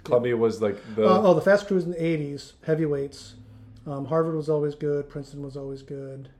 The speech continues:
Speaker 1: Yale was usually pretty good. Brown, I think that was, I'm trying to think if Gladstone was coaching Brown
Speaker 2: So,
Speaker 1: back
Speaker 2: like, the
Speaker 1: then.
Speaker 2: late seventies was the smooth and rude crew, you know, at Harvard. But I, I, I lose it. I, I don't have a good memory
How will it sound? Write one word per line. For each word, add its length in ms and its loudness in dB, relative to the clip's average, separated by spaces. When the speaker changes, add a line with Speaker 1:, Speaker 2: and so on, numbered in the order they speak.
Speaker 1:
Yale 220 -6
was 100 -8
usually 220 -10
pretty 220 -14
good. 440 -14
Brown, 540 -4
I 40 -16
think 120 -10
that 120 -12
was, 140 -20
I'm 60 -20
trying 160 -12
to 60 -10
think 100 -10
if 60 -18
Gladstone 400 -14
was 100 -18
coaching 260 -14
Brown 220 -16
Speaker 2:
So, 140 -2
Speaker 1:
back 100 4
Speaker 2:
like, 60 -4
the 80 4
Speaker 1:
then. 80 2
Speaker 2:
late 220 4
seventies 640 0
was 540 -2
the 80 -10
smooth 420 -4
and 180 -6
rude 260 -2
crew, 380 -4
you 120 -6
know, 240 -4
at 80 -4
Harvard. 540 -4
But 180 -8
I, 80 -10
I, 300 -2
I 40 0
lose 400 0
it. 160 2
I, 200 0
I 60 0
don't 220 0
have 100 2
a 60 2
good 200 0
memory 520 0